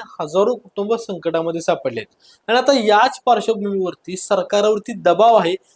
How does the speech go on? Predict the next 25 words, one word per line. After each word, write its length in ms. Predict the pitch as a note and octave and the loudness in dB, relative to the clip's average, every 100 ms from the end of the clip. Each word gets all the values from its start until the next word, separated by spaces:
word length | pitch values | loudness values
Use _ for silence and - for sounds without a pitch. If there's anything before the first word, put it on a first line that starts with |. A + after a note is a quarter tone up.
| _ | _
की 160 | B3+ C4 - | 0 0 2
ओला 360 | A3 G#3+ A3+ B3 | 4 6 6 2
दुष्काळ 500 | G#3 G3+ - G#3 G#3+ G3 | 0 -4 0 2 2 2
जाहीर 260 | F3+ A3+ A#3 | 4 2 4
करावा 340 | A3+ F3 D3+ | 4 6 4
आणि 300 | D3+ - D#3+ | 2 -4 -16
शेतकऱ्यांना 600 | D#3 F3+ - - F3 F3+ | -8 -8 -6 -2 0 0
तातडीने 440 | G3 F3 C#3+ D3+ E3+ | -2 -4 -4 -8 -4
मदत 200 | E3+ D3+ - | -4 -4 -2
करावी. 260 | B2+ A2 A2+ _ | -4 -4 -10 _
मुख्यमंत्री 560 | B3 A#3+ C#4+ C#4+ C#4 C#4+ | 2 4 4 4 4 4
देवेंद्र 480 | C4 B3 B3 A#3+ B3+ - | 6 6 6 4 2 4
फडणवीस, 560 | G#3+ G3+ D#3+ B2+ - _ | 4 4 0 -6 -10 _
उपमुख्यमंत्री 800 | E3+ G3+ G3+ G3+ G#3+ G#3 G#3 A3 | 0 2 2 0 2 2 2 2
अजित 380 | G3 F#3 A3 _ | 4 2 -4 _
पवार 300 | B3 G#3+ A#3 A3+ - _ | 4 6 4 2 -8 _
आणि 180 | A#3 C4 | 0 4
उपमुख्यमंत्री 920 | C4 G#3+ C4 C4 - B3+ B3+ A#3+ B3 | 2 2 2 0 0 0 0 -2 2
एकनाथ 340 | A3+ G#3 G#3 G#3+ | 2 0 -2 -4
शिंदे 380 | A3 - A#3 F#3 | -4 -4 0 0
यांनी 360 | C3+ - - E3 | 0 -4 -14 -14
पूरग्रस्त 640 | D#3+ G3+ A3+ A3+ A#3 - | -8 -2 0 0 0 -2
भागांचा 540 | A#3+ G#3 F3+ F#3+ G3 A3+ | 0 2 2 -2 0 -2
दौरा 400 | G3 G3 G3+ B3 | 2 2 4 2
केला 300 | A#3 F#3 | 2 2